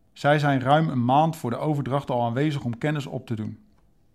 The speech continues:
Een van de nieuw gearriveerde Fransen is kleiner dan ik, maar heeft armen zeker twee keer zo dik en dan niet van het vet. Hij wil ook graag even met de wapens schieten.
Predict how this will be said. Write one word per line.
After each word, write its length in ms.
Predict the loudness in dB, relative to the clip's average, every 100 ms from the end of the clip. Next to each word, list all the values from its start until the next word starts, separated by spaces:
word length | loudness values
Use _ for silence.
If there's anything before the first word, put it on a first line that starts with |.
| _ _ _
Een 280 | 0 2 2
van 140 | 0
de 100 | 2
nieuw 220 | 4 4 2
gearriveerde 580 | 0 -2 -2 -2 -2
Fransen 400 | -2 0 0 -2
is 140 | -8 0
kleiner 320 | 4 4 4
dan 180 | 2 0
ik, 220 | -4 -16 _ _ _ _ _
maar 140 | 0
heeft 260 | 2 0 0
armen 440 | 6 8 6 2
zeker 400 | 2 2 2 -2
twee 200 | 0 0
keer 120 | 2 0
zo 180 | 0
dik 320 | 2 0 -2 -12 _ _ _
en 100 | -2
dan 140 | 2 6
niet 180 | 4 4
van 160 | 0
het 120 | 0
vet. 340 | 0 -4 -4 -12 _ _ _ _ _ _ _ _
Hij 180 | -2 2
wil 180 | 2 4
ook 180 | 2 2
graag 320 | 2 0 0
even 240 | -2 0
met 120 | 0 0
de 60 |
wapens 340 | 0 0 -2 -8
schieten. 280 | -10 -12